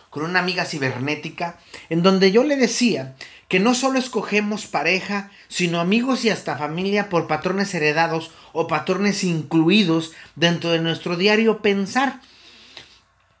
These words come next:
Esto es si somos normales. Cuando somos sanos, entonces cogemos con criterio y con amor a nosotros. Es decir,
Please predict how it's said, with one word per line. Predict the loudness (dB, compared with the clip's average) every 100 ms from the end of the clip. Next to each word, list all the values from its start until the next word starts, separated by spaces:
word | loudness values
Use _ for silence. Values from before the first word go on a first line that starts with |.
| -6 0
Esto | 2 2 0
es | 0 0
si | -4
somos | -6 -6 -8
normales. | -8 -4 -2 -4
Cuando | -4 -6 -4
somos | -2 -2
sanos, | -2 -2 -2
entonces | -4 -4 -4 -4
cogemos | -4 0 0 0 -2 -2 -6 -18 -6
con | -6 -4
criterio | -6 -2 0 2
y | 0
con | -2 -4
amor | 0 0 0 -4 _ _
a | -2 -2
nosotros. | -2 -8 -8 -8 -10 -10 -12 -20 _ _ _ _ _ _ _ _ -2
Es | 0
decir, | 2 2 2 0